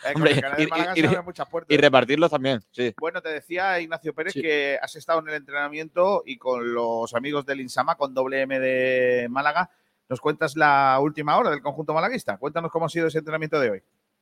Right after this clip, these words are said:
Speaker 3: Bueno, pues, eh, el entrenamiento del Málaga, que ha durado en torno a hora y media, eh, hemos visto, eh, las caras que todos queríamos ver, que son las de Ramón y Aitam, que han estado en, eh, han completado la sesión,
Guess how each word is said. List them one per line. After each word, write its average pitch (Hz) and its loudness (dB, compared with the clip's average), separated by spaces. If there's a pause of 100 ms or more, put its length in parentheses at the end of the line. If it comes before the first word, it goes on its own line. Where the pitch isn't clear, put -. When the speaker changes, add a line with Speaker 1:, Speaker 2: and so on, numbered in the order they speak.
(160)
Speaker 3:
Bueno, 139 -10
pues, 120 0
eh, 123 2
el 120 -2
entrenamiento 123 -8
del 131 -2
Málaga, 151 2
que 110 -4 (160)
ha - -16
durado 110 -4
en 110 -12
torno 113 -4
a 113 0
hora 117 0
y 117 -6
media, 135 0 (420)
eh, 117 0
hemos 135 -2
visto, 139 2
eh, 131 2
las 127 2
caras 139 4
que 127 0
todos 135 2
queríamos 131 0
ver, 139 2
que 104 -4
son 113 -6
las 113 0
de 120 -2
Ramón 120 0
y 120 -2
Aitam, 123 -2 (260)
que - -10
han 117 -6
estado 120 4
en, 117 -2
eh, 120 2
han 123 -2
completado 123 0
la 123 2
sesión, 180 0